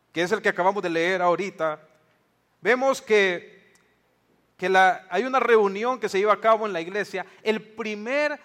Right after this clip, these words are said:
día de la semana. Y este, el primer día de la semana, es justo el día antes que Pablo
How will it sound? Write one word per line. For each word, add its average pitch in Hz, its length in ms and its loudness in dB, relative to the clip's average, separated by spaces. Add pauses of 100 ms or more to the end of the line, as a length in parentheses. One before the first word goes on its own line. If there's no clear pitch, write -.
día 262 420 -2
de 220 100 -4
la 175 100 -2
semana. 170 440 -12 (1600)
Y 220 220 -8
este, 320 640 -2
el 180 120 -6
primer 220 380 -6
día 277 200 -2
de 254 100 -2
la 233 100 -4
semana, 208 520 -6
es 202 200 -4
justo 311 420 -2
el 247 140 2
día 262 340 0
antes 277 640 -2 (180)
que 185 140 -2
Pablo 240 640 0